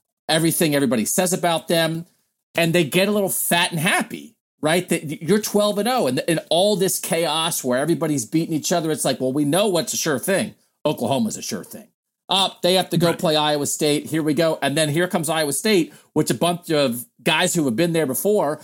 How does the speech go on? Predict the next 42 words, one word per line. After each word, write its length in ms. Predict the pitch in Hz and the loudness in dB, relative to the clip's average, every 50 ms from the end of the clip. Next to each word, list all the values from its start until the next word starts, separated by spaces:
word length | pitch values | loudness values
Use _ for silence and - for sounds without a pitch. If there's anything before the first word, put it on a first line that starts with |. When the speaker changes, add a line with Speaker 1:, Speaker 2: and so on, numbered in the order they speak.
| - - _ | -18 -20 _
Speaker 1:
who 200 | _ 170 185 170 | _ 2 2 4
know 420 | 135 123 127 135 151 175 196 190 | 4 2 2 4 4 2 2 0
how 260 | 151 120 156 156 156 143 | 0 0 0 0 0 -2
to 80 | 139 | -2
hang 240 | 117 143 165 208 240 | -2 0 0 2 0
with 160 | 240 214 - | 0 0 0
Oklahoma, 560 | 139 127 - 120 110 113 107 98 98 113 123 - - - _ _ _ | -2 -2 -2 -4 -2 -2 0 0 0 -2 -4 -4 -12 -20 _ _ _
who, 100 | 233 247 | -2 0
by 220 | 180 220 190 190 | 0 0 0 0
the 80 | 185 170 | 0 0
way, 140 | 170 170 | 0 -2
have 220 | 151 135 151 170 170 | 0 0 0 0 0
some 120 | - 139 110 | -2 -6 -4
talent. 460 | - 175 233 262 185 120 123 117 - _ _ _ _ _ _ - | -4 -2 -2 -2 -2 -4 -6 -8 -10 _ _ _ _ _ _ -2
And 140 | 156 156 | -2 0
it's 120 | 156 135 - | 0 -2 0
just 180 | 208 208 - | 0 0 0
what 100 | 226 214 | 0 0
I 60 | 190 180 | 0 0
came 240 | - - 165 147 | 0 -2 0 0
up 160 | 185 208 - - | 0 -2 -2 -4
with. 120 | 107 110 | -4 -2
And 160 | 135 127 139 | -2 -2 0
once 240 | 156 269 339 339 - | 0 -2 -2 0 -2
I, 280 | 262 226 208 - - - | 0 0 0 -2 -4 -4
I, 140 | - 185 - - | -4 -4 -2 0
I, 60 | - 190 | 0 0
again, 320 | - 214 - 269 170 120 - 139 - | 0 0 0 0 0 0 -2 -4 -2
I 80 | 160 | -2
think 180 | 151 - 269 285 | -2 0 0 0
I 40 | 220 | 0
did 140 | 151 190 170 | 0 0 0
it 20 | |
like 160 | 147 139 113 | 0 -2 -2
you, 80 | - 160 | -2 -4
Shahan. 320 | 233 - - 107 101 120 | -4 -4 -4 -2 0 2
You 80 | 175 214 | 2 2
go 240 | 156 - 208 214 202 | 4 4 2 2 2
through 400 | 208 - - 233 294 311 202 151 | 0 -2 -4 -4 -2 0 0 0
and 100 | 135 139 | 0 0
you 60 | 147 | 0
say 380 | 147 - - 180 170 170 160 | -2 0 0 2 0 0 -2